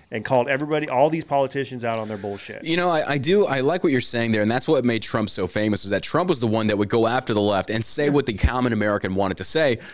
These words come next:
Speaker 1: wasn't
Speaker 2: But
Speaker 1: just
Speaker 2: now
Speaker 1: the left, but it was the right,
Speaker 2: Oh,
Speaker 1: too.
Speaker 2: yeah, I'm sorry, that, yeah, the right, too, absolutely, calling out the neocons and stuff. But now we've progressed, what, six years now since the first Trump, the twenty sixteen election of Trump.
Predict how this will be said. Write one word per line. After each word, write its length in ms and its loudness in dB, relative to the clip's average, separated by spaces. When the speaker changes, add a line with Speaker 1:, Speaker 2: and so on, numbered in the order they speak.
Speaker 1:
wasn't 260 4
Speaker 2:
But 60 4
Speaker 1:
just 140 6
Speaker 2:
now 20 0
Speaker 1:
the 80 4
left, 180 4
but 140 4
it 20 6
was 80 2
the 100 0
right, 300 2
Speaker 2:
Oh, 80 6
Speaker 1:
too. 80 4
Speaker 2:
yeah, 140 6
I'm 80 2
sorry, 240 2
that, 200 0
yeah, 200 0
the 80 2
right, 180 2
too, 140 2
absolutely, 340 2
calling 300 0
out 80 -4
the 60 -2
neocons 400 0
and 100 -4
stuff. 400 -2
But 260 0
now 640 2
we've 340 2
progressed, 640 0
what, 220 0
six 420 -4
years 300 2
now 180 -2
since 240 -6
the 80 -8
first 380 -2
Trump, 320 -4
the 80 -8
twenty 220 0
sixteen 400 -6
election 280 -2
of 80 -12
Trump. 340 -6